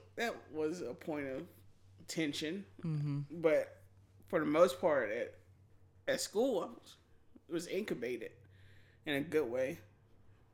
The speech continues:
Speaker 1: And you were able to have discussions, like, discussions among black people where you realize some black people are conservatives, and you debate those in the arena of,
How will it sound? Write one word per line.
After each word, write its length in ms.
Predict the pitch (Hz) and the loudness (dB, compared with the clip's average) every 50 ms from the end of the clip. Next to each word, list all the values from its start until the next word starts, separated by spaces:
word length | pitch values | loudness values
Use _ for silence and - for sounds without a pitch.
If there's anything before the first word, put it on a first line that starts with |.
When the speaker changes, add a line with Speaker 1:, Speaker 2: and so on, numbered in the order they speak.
| - - - - | -20 -20 -12 -4
Speaker 1:
And 140 | - 160 151 | 0 2 6
you 60 | 165 170 | 6 8
were 80 | 160 | 8
able 240 | 143 170 175 175 165 | 8 8 8 6 6
to 80 | 143 139 | 4 4
have 240 | 151 170 175 156 | 4 4 2 2
discussions, 720 | 143 151 - - - 147 143 - - 143 139 151 143 - - - - - - - - - - - - - - - - - - - - - - - - - | 0 -4 -2 0 2 2 2 2 -2 -4 -6 -6 -8 -10 -18 -20 -20 -20 -20 -20 -20 -20 -20 -20 -20 -20 -20 -20 -20 -20 -20 -20 -20 -20 -20 -20 -12 -6
like, 300 | 160 139 123 104 82 - - - - - - - - - - - - - - - _ - - - - - - - - 165 | -4 -2 -2 -2 -4 -8 -16 -20 -20 -20 -20 -20 -20 -20 -20 -20 -20 -20 -20 -20 _ -20 -20 -20 -20 -20 -20 -20 -16 -10
discussions 640 | 175 170 - - 190 185 185 185 - 196 180 170 | -8 -6 -4 4 4 6 6 6 2 0 -2 -2
among 400 | - - 147 160 160 165 165 165 | -2 -4 -4 -2 0 0 0 2
black 300 | 151 151 160 160 - - | 4 4 4 4 4 0
people 440 | - 190 170 170 156 151 135 143 165 - | -4 -6 -6 -4 -2 -2 -2 -2 -4 -6
where 460 | 151 143 151 147 139 131 131 135 170 - - - - - - | -2 2 2 2 4 2 0 -2 -4 -10 -18 -20 -20 -20 -16
you 200 | - 160 170 170 180 190 - - 185 175 - - 170 170 | -12 -12 -10 -12 -12 -16 -14 -14 -14 -14 -14 -16 -14 -12
realize 480 | 156 143 156 156 160 147 147 151 156 | -6 -2 0 2 2 2 2 2 0
some 180 | - 165 160 160 | 0 -2 -4 -2
black 260 | 156 156 156 165 165 | 0 -2 -2 -2 -2
people 180 | - 180 175 165 | -6 -6 -2 -2
are 80 | 165 | -2
conservatives, 720 | 170 170 180 170 - 156 147 156 151 160 170 165 165 - - | -2 -2 -4 -2 0 4 4 4 4 2 -2 -2 -2 -4 -4
and 180 | 165 165 165 | -4 -2 -2
you 220 | 156 170 175 170 175 175 - 160 | -2 -2 -4 -8 -10 -10 -12 -6
debate 460 | 156 170 143 139 151 170 165 165 - | -6 -6 0 2 2 2 2 0 -4
those 480 | 165 156 156 160 160 160 156 175 - - - - - | -2 0 0 0 2 0 -2 -4 -6 -10 -12 -10 -6
in 160 | 156 151 156 | -4 -2 0
the 80 | 156 143 | 0 0
arena 460 | 143 139 131 147 151 165 165 165 156 | 0 0 0 0 0 2 2 2 2
of, 300 | 139 135 135 139 147 175 | 2 2 2 2 0 -2